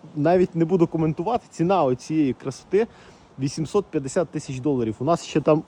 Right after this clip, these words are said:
окремо є гостьовий будинок на сто тридцять метрів. Є льох винний з укриттям. Подивіться, яка класна зона барбекю. Мангальна зона, водичка. Навіть є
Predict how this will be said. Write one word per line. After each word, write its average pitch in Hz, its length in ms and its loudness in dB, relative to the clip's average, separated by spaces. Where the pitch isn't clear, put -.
окремо 180 420 4
є 143 160 6
гостьовий 151 380 2
будинок 151 420 -2
на 143 120 -2
сто 156 200 -4
тридцять 151 360 -6
метрів. 107 340 -4
Є 156 320 6
льох 202 260 8
винний 117 500 0
з 123 140 -6
укриттям. 127 600 2
Подивіться, 147 380 4
яка 139 200 4
класна 143 440 2
зона 131 260 0
барбекю. 127 580 -2
Мангальна 143 520 4
зона, 113 280 2
водичка. 123 640 0
Навіть 139 380 -4
є 143 200 -2